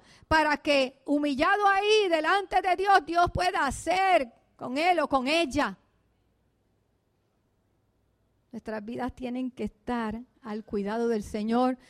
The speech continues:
Pedro ahí decía algo que Jesús dijo, "Porque Él tiene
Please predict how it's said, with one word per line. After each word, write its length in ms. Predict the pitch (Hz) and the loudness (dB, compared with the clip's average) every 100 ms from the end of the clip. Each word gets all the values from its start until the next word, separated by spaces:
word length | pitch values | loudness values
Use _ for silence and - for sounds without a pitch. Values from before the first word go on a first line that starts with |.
| - - | -10 0
Pedro 300 | 277 294 302 | 2 4 2
ahí 160 | 302 | 2
decía 420 | 294 285 330 294 | 0 -2 -2 -2
algo 300 | 330 370 349 | 0 4 4
que 120 | - 240 | 4 0
Jesús 340 | 247 - 440 453 | -2 0 0 2
dijo, 280 | 466 285 - _ _ _ _ _ _ _ _ _ _ _ _ _ - | 6 6 4 _ _ _ _ _ _ _ _ _ _ _ _ _ -8
"Porque 500 | 247 226 - 202 247 | -6 -4 -4 0 0
Él 140 | 277 | 0
tiene 540 | - 262 247 208 190 | -4 -2 0 0 -2